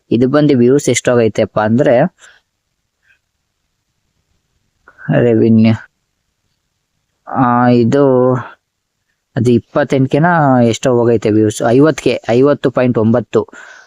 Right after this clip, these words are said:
ಅದಕ್ಕೆ ನಾಲ್ಕು ರೂಪಾಯಿ ಐವತ್ಮೂರು ಪೈಸೆ ಬಂದೈತೆ. ಲೈವ್ಗೆಲ್ಲ, ಲೈವಿಂದ ಏನ್ ಯೂಸ್ ಅಂದ್ರೆ ಸಬ್ಸ್ಕ್ರೈಬರ್ಸ್‌ಗಳು ಬರ್ತಾರೆ, ಆಮೇಲೆ ಬೇಗ ವಾಚ್ ಟೈಮ್ ಕಂಪ್ಲೀಟ್ ಮಾಡ್ಬೋದು. ಇದ್ರಿಂದ ಮಾನಿಟೈಸೇಷನ್ ಕೂಡ ಬೇಗ ಆಗುತ್ತೆ. ಇದಿಷ್ಟು ನನ್ನ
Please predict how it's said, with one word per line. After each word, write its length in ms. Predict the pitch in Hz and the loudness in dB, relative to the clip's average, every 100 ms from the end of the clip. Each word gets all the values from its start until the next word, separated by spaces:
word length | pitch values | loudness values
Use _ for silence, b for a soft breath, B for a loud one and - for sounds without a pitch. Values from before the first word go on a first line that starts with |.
| B _ - | B _ -8
ಅದಕ್ಕೆ 380 | 117 127 - 165 | -4 -2 0 0
ನಾಲ್ಕು 300 | 117 117 131 | 0 -2 -4
ರೂಪಾಯಿ 420 | - 135 120 113 | 0 2 2 2
ಐವತ್ಮೂರು 580 | 107 107 113 117 120 110 | 2 0 0 0 -4 -4
ಪೈಸೆ 280 | 113 - 117 | -4 -2 -4
ಬಂದೈತೆ. 380 | 110 104 104 | -2 -2 0
ಲೈವ್ಗೆಲ್ಲ, 600 | 104 113 151 180 175 165 170 | 0 2 2 2 2 4 4
ಲೈವಿಂದ 440 | 127 135 151 165 | 2 2 2 2
ಏನ್ 280 | 143 127 139 | 2 2 2
ಯೂಸ್ 200 | 135 131 | 2 2
ಅಂದ್ರೆ 420 | 127 127 147 110 - | 2 2 2 0 -2
ಸಬ್ಸ್ಕ್ರೈಬರ್ಸ್‌ಗಳು 920 | - 156 - - 208 190 190 - 151 | -2 -2 -4 -2 0 0 0 0 0
ಬರ್ತಾರೆ, 500 | 127 117 123 120 180 | 0 -2 -2 -2 0
ಆಮೇಲೆ 360 | - 123 156 156 | 0 2 2 0
ಬೇಗ 360 | 110 131 185 214 | 0 0 2 2
ವಾಚ್ 340 | 156 131 - | 2 0 -2
ಟೈಮ್ 200 | 151 147 | -2 0
ಕಂಪ್ಲೀಟ್ 400 | 127 117 123 - | 0 0 -2 0
ಮಾಡ್ಬೋದು. 640 | 123 104 107 101 131 220 B B B _ _ - | -2 0 -2 0 0 0 B B B _ _ -4
ಇದ್ರಿಂದ 520 | 120 123 156 156 147 185 151 139 139 117 107 104 - | -4 0 0 2 2 0 0 0 0 0 0 -4 -4
ಮಾನಿಟೈಸೇಷನ್ 880 | 110 139 156 147 135 135 - 135 123 | -2 0 0 -2 -2 -4 -2 -2 0
ಕೂಡ 200 | - 123 | 0 0
ಬೇಗ 260 | 156 113 117 | 0 0 0
ಆಗುತ್ತೆ. 640 | 113 107 98 120 175 - - | 0 -2 -2 -2 -2 -4 -4
ಇದಿಷ್ಟು 580 | 117 135 - - 180 175 | 0 0 -2 -2 0 2
ನನ್ನ 600 | 120 98 101 113 135 | 4 2 2 2 2